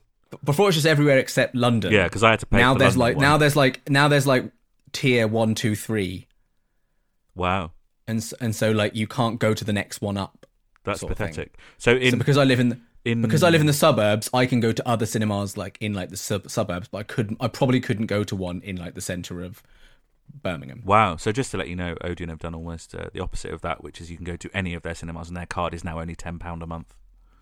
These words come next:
Speaker 1: Uh, good for them.
Speaker 2: Yeah.
Speaker 1: Uh, Cineworld are struggling financially, so they probably <laughs> need, uh, to scrimp
Speaker 2: Fuck 'em.
Speaker 1: and save. Also,
Speaker 2: Do you
Speaker 1: I live nearer to a Cineworld than an Odeon. So,
Speaker 2: Do you know that,
Speaker 1: so,
Speaker 2: um,
Speaker 1: yeah.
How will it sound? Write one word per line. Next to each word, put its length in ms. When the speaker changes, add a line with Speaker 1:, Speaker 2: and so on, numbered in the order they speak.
Speaker 1:
Uh, 200
good 180
for 80
them. 280
Speaker 2:
Yeah. 140
Speaker 1:
Uh, 540
Cineworld 520
are 40
struggling 360
financially, 760
so 320
they 100
probably 300
<laughs> 40
need, 300
uh, 320
to 280
scrimp 440
Speaker 2:
Fuck 280
'em. 40
Speaker 1:
and 560
save. 400
Also, 140
Speaker 2:
Do 80
you 60
Speaker 1:
I 20
live 220
nearer 440
to 140
a 40
Cineworld 560
than 120
an 160
Odeon. 560
So, 160
Speaker 2:
Do 100
you 60
know 200
that, 240
Speaker 1:
so, 140
Speaker 2:
um, 140
Speaker 1:
yeah. 60